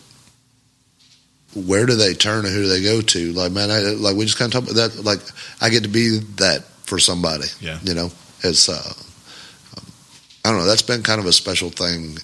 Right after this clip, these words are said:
Speaker 1: in this. Uh, you wouldn't think it 'cause, man, we're running, we're running bars, people having a good time.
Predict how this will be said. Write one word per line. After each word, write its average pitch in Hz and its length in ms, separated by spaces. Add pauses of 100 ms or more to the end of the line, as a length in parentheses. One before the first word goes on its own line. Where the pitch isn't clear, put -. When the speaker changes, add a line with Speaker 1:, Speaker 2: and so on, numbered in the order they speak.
Speaker 1:
in 82 180
this. 85 220
Uh, 101 40
you 101 340
wouldn't 127 260
think 120 220
it 113 160
'cause, 95 220
man, 98 280
we're 98 80
running, 107 460
we're 98 80
running 110 280
bars, 113 380
people 110 220
having 107 180
a - 20
good 104 180
time. 98 320